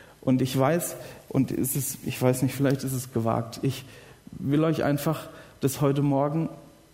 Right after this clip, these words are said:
ganz persönlich für euch diese Frage stellen. Ja, es ist eure persönliche Frage. Die kann euch nicht euer Nachbar beantworten, sondern ihr. Und ich möchte sie euch weitergeben. Und ich will euch fragen,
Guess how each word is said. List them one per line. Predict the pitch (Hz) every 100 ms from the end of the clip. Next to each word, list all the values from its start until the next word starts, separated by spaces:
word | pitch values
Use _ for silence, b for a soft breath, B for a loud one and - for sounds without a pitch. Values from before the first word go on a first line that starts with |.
| - _ _ _ _ - _ _ _ _ -
ganz | 143 156
persönlich | - 156 147 143 143 131
für | - -
euch | 120 113 - - - - - - - _ - - b b b b _ - - -
diese | 135 127 135
Frage | - 135 156
stellen. | 139 - 110 98 107 117 - B B B B -
Ja, | 127
es | 131 127
ist | - -
eure | 147 160 160
persönliche | 143 139 135 147 147 139 135
Frage. | - 123 120 110 110 131 - - - _ _ _ - - - _ -
Die | 123
kann | 143 143
euch | 135
nicht | 143 135
euer | 131 127
Nachbar | 131 - 156
beantworten, | 135 117 139 135 123 135
sondern | 135 127 - 139
ihr. | 117
Und | 120
ich | 120 131
möchte | 127 -
sie | 117
euch | 113 123
weitergeben. | 135 135 127 113 113
Und | 123
ich | 117
will | 139
euch | 143
fragen, | 143 131 135 156